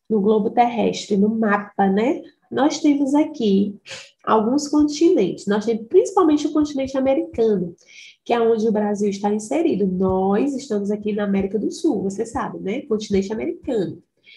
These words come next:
Mas nós temos o espanhol nascendo no con-, no continente europeu, lá na Espanha. Tá vendo aqui no, vamos aqui no mapa, olha só. Aqui, esse país roxinho é a Espanha, fica na Europa.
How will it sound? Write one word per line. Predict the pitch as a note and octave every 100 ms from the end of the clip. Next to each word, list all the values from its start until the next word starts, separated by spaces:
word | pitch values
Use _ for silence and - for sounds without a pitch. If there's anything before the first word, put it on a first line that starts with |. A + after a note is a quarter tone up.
| - - -
Mas | C#4+ D4+
nós | D#4+ E4
temos | D4 C4+
o | C4+
espanhol | C4 C4 B3+ A3+
nascendo | A3+ A3+ A#3 A3+
no | A#3
con-, | - A#3 -
no | - G#3+ G#3
continente | A3+ A3+ A3+ A3
europeu, | A3+ B3+ - - B3 G3 F#3+
lá | F#3+ G3 B3+
na | A4
Espanha. | C5 - - F#3+ F3 F#3 -
Tá | G#3
vendo | G#3 G#3
aqui | G3+ A3+
no, | G#3 G#3 G3+ G3 G3 _ _ _ _ _ _ _ _ _ -
vamos | G#3+ G#3+ G#3
aqui | G#3 G#3+
no | G3
mapa, | G3 C4+ - A#3+
olha | C4 D4+
só. | - - - - _ -
Aqui, | G3+ G3+ - - G3+ G3 F#3+ G3 C4+ - - - _ _ _ -
esse | C4 C#4
país | - B3+ A3+
roxinho | G#3+ B3 C#4+ - - A3 A#3+
é | G#3+
a | A#3+
Espanha, | E4 - F#3+ F#3 F#3+
fica | F#3+ G3
na | F#3+
Europa. | F#3+ C4 G#3+ F3+ -